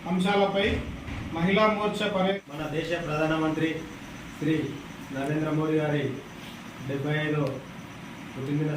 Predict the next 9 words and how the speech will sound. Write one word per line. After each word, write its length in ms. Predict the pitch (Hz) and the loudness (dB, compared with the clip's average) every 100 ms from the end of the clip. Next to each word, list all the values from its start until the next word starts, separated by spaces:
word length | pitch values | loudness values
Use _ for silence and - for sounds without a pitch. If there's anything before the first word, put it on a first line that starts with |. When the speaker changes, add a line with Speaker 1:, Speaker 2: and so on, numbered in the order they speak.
| 147 | -2
Speaker 2:
సందర్భంగా 560 | 135 143 143 147 147 151 147 - - - - - - - - - - - - - | -2 -2 0 0 0 0 -4 -10 -12 -14 -12 -6 -6 -6 -12 -12 -12 -12 -12 0
సేవ 240 | 151 165 156 - - - 147 | 4 6 4 2 -4 -8 -2
కార్య-, 400 | 156 151 - - | -2 0 2 2
సేవపక్ష 480 | 151 156 - 156 151 160 156 - - 139 | 4 2 2 -2 -2 -2 -4 -6 -6 -2
కార్యక్రమం 460 | 147 147 151 151 127 - - - - - - - - - - - 143 | -2 0 0 0 0 -4 -8 -10 -10 -10 -12 -12 -10 -10 -10 -6 0
పురస్కరించుకొని 800 | 147 - 156 160 151 151 156 170 - - - - - - - - 123 | 2 2 2 2 2 2 2 2 -2 -8 -8 -8 -8 -10 -10 -6 -2
బూత్ 240 | 147 160 156 | 0 0 -2
స్థాయి 200 | 165 160 147 | -2 -2 0
కార్యకర్తలు, 640 | 143 147 147 143 156 | 0 0 0 -2 0